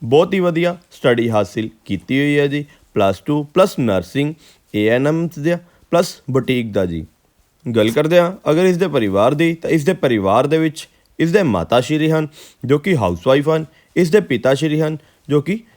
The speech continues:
ਪ੍ਰਾਈਵੇਟ ਜੌਬ ਤੋਂ ਰਿਟਾਇਰ ਹੋ ਚੁੱਕੇ ਹਨ ਜੀ। ਲੜਕੀ ਦੀ ਭੈਣ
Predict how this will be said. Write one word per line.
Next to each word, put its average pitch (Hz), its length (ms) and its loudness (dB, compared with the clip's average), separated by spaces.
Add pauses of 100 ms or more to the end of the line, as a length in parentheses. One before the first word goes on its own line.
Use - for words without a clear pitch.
(800)
ਪ੍ਰਾਈਵੇਟ 208 340 4
ਜੌਬ 143 320 4
ਤੋਂ - 160 -2 (160)
ਰਿਟਾਇਰ 123 320 4 (260)
ਹੋ 143 100 6
ਚੁੱਕੇ 110 320 -4
ਹਨ 87 220 -4
ਜੀ। 80 160 -10 (1400)
ਲੜਕੀ 113 280 2
ਦੀ 123 100 -2
ਭੈਣ 120 400 2